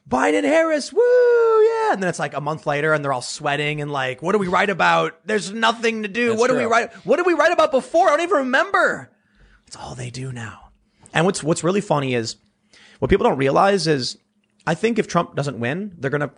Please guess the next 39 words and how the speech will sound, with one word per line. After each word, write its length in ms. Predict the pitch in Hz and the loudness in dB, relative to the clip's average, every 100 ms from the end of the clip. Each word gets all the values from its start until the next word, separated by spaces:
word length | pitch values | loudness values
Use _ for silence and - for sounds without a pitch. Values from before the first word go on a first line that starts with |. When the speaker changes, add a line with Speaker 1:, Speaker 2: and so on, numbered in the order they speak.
| - - | -18 -8
Speaker 1:
they're 140 | 131 | -6
gonna 140 | 131 127 | -4 -4
keep 220 | - 135 | -6 -4
going. 320 | 127 120 101 - _ _ _ | -4 -4 -6 -20 _ _ _
Speaker 2:
Oh. 260 | 277 269 - _ _ _ | -2 -2 -8 _ _ _
Speaker 1:
There's 180 | 165 196 | 0 2
gonna, 220 | 233 226 | 2 2
they're 120 | 170 | 2
gonna 120 | 180 196 | 0 2
find 200 | 190 175 | 0 0
a 40 | |
fill-in 320 | - 180 156 | 0 0 0
for 120 | 127 | -2
what 120 | 131 - | -4 -2
Trump 300 | 147 131 - | -4 -4 -4
is. 500 | 135 107 87 - - _ _ _ _ _ | -4 -4 -10 -14 -16 _ _ _ _ _
So 160 | - 180 | -2 2
they're 100 | 180 | 2
gonna 160 | 175 | 0
say, 340 | 160 175 160 147 | 0 2 2 2
like, 540 | 143 135 131 123 113 | 2 2 0 -2 -4
the 180 | 123 139 | -8 -2
alt-right 680 | 127 131 131 123 117 117 113 | 0 0 0 0 2 0 0
or 120 | 120 | -2
something. 460 | - 110 107 113 104 | -2 -4 -2 -4 -2
Like, 140 | 107 | -2
they've, 200 | 117 113 | -2 0
they've, 140 | 170 | 0
they've 340 | 202 285 135 160 | 2 0 0 0
done 120 | 175 | 0
it 20 | |
before, 220 | 127 - 180 | 0 0 2
but 80 | |
that's 120 | 139 139 | 2 0
what 40 | |
they'll 100 | 123 | -2
go 160 | 123 170 | 0 0
for. 300 | - 110 104 _ - - - - | 0 -4 -6 _ -20 -20 -20 -2
And, 520 | 143 139 135 127 | 2 2 0 -2